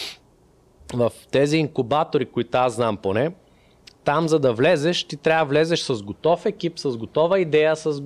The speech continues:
а, специализация по темата, да имате някакъв опит и така нататък. Тоест има изискване. Един вид,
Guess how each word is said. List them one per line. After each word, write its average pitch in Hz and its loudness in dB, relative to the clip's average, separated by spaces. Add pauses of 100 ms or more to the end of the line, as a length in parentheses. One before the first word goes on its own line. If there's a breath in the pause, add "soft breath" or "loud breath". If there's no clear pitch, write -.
(140)
а, 151 2
специализация 139 -2
по 180 -8
темата, 156 0
да 151 2
имате 165 0
някакъв 160 -2
опит 143 -2
и 123 -8
така - -4
нататък. 107 -4 (460)
Тоест 117 -4
има 131 -2
изискване. 110 -4
Един 135 0
вид, 160 -2